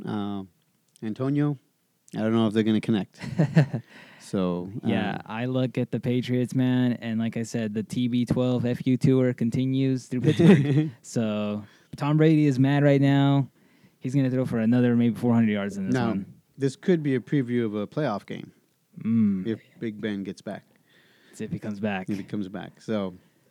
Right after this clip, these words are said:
Speaker 1: uh, yeah, I think we
Speaker 2: Yeah.
Speaker 1: both agree the Patriots are, are the
Speaker 2: Yes.
Speaker 1: team here in this one.
Speaker 2: Yes.
Speaker 1: The next one, um, is, uh, Seattle Seahawks and the Arizona Cardinals.
Speaker 2: Mm.
Speaker 1: Division game.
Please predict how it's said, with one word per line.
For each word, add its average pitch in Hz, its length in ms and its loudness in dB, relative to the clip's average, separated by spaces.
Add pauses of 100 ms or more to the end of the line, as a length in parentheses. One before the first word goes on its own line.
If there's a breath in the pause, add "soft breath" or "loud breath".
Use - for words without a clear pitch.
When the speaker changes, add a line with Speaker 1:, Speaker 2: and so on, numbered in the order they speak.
(460 soft breath)
Speaker 1:
uh, 113 60 -10
yeah, 113 320 -2
I 117 60 -6
think 117 180 -4
we 123 60 -2
Speaker 2:
Yeah. 104 200 -2
Speaker 1:
both 92 80 -10
agree 127 220 -8
the 117 100 -10
Patriots 117 540 -4
are, 110 240 0
are 110 160 -2
the 110 80 0
Speaker 2:
Yes. 104 120 -2
Speaker 1:
team 120 240 0
here 107 200 -2
in 98 80 -6
this 101 220 -8
one. 95 200 -10 (120)
Speaker 2:
Yes. - 400 -16 (120)
Speaker 1:
The 110 60 -8
next 151 320 2
one, 147 380 4
um, 131 500 2 (200)
is, 123 360 -2
uh, 120 540 -2 (360)
Seattle 165 440 4
Seahawks - 800 0 (200)
and 127 420 0
the 117 220 -4
Arizona 135 540 4 (140)
Cardinals. 113 720 0 (460 soft breath)
Speaker 2:
Mm. 113 120 -6
Speaker 1:
Division 151 440 10
game. 151 560 8